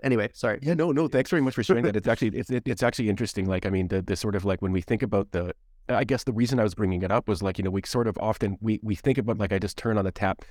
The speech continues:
Speaker 2: and I get my water, and that's what plumbing is, right? And so the
Speaker 1: Mm-hmm.
Speaker 2: similar thing with the gas stove is, like, I, I turn, I turn the dial,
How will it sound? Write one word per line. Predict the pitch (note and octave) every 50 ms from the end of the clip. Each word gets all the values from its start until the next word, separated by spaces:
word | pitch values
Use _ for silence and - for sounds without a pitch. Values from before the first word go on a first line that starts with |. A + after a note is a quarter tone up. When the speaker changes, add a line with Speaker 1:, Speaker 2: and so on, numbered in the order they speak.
| - _ _ _ _ _ _
Speaker 2:
and | - G#2+
I | G2+
get | F#2+ A#2 G#2 A#2
my | G#2 G2
water, | F2 E2+ F#2+ F#2+ F#2 F2+ E2+ E2+
and | - G2 G2 G2+
that's | G2+ G2+ -
what | - G2+ -
plumbing | - - F#2+ F2+ F#2+ F2+ F2 E2+
is, | D#2 - - - - - - - - - - - - -
right? | - G#2+ G#2+ A2+
And | G#2+ G2+
so | - B2+
the | A2 A2
Speaker 1:
Mm-hmm. | G2+ A2
Speaker 2:
similar | B2+ B2 A#2+ A2+
thing | G2+ A#2+ A2
with | G#2+ G2+
the | - G2
gas | F2+ G#2+ G2 G2 -
stove | - - G#2+ G#2+ G2 F#2+
is, | F2+ F#2+
like, | G2+ F#2 F#2 -
I, | F2 F2+ F#2 - - _ _ _ _ _ _ - -
I | G#2 G2+
turn, | - - A#2 A2 G#2+ G#2 G2+ - -
I | G#2+
turn | G2 - - A#2 G#2+ G#2
the | G2+ G2 - -
dial, | F#2+ F#2 F#2 G2 G2+ G2+ E2+ D#2 D#2 D#2+ D#2